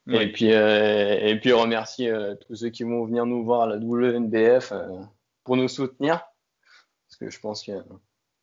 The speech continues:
Speaker 2: y en a pas mal aussi. Moi, j'ai quand même quelques personnes qui viennent pour me voir, ça me fait vraiment plaisir.
Speaker 1: Ouais,
Speaker 2: Et
Speaker 1: c'est
Speaker 2: puis voilà.
Speaker 1: super. Ouais. Non,
Speaker 2: Ouais,
Speaker 1: ça va
Speaker 2: c'était
Speaker 1: être cool.
Speaker 2: cool.
Speaker 1: Donc, euh, bah, du coup, euh, si, si t'écoutes le podcast et que tu seras spectateur demain à W N B F ou alors, euh,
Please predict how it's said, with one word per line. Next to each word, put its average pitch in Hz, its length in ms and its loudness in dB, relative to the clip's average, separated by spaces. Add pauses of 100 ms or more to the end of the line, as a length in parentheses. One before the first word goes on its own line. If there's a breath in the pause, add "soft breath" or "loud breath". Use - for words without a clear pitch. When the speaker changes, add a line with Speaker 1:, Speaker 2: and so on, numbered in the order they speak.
(300)
Speaker 2:
y 113 60 -10
en 107 60 -2
a 107 60 0
pas 123 140 0
mal 135 180 2
aussi. 147 220 -4
Moi, 113 160 -2
j'ai 101 140 -4
quand 107 100 -6
même 101 120 -8
quelques 104 240 -6
personnes 110 400 -6
qui - 160 -12
viennent 113 220 -2
pour 117 140 -2
me 113 80 -2
voir, 127 240 2
ça 104 80 -12
me 92 60 -14
fait - 120 -10
vraiment 110 240 -4
plaisir. 113 400 -4 (640)
Speaker 1:
Ouais, 165 120 2
Speaker 2:
Et - 20 2
Speaker 1:
c'est 117 80 -12
Speaker 2:
puis 107 80 -6
voilà. 151 180 4
Speaker 1:
super. 135 100 -2 (640)
Ouais. 104 100 -2 (760 loud breath)
Non, 143 140 4
Speaker 2:
Ouais, 254 80 4
Speaker 1:
ça 135 80 8
va 139 60 6
Speaker 2:
c'était 139 140 0
Speaker 1:
être - 80 -12
cool. 151 380 -2
Speaker 2:
cool. 123 120 -14 (320 loud breath)
Speaker 1:
Donc, 135 240 2
euh, 131 500 8
bah, 135 140 8
du 139 140 -6
coup, 165 280 -2
euh, 123 600 4
si, 131 260 -12
si - 140 -12
t'écoutes 185 320 -2
le 156 100 0
podcast 165 460 2
et 131 80 -4
que - 40 -20
tu - 140 -14
seras 131 180 0
spectateur 131 520 0
demain 147 220 2
à 139 40 2
W 135 300 -2
N 139 120 -2
B 147 260 6
F - 120 -10
ou 135 80 6
alors, 139 300 6
euh, 117 100 2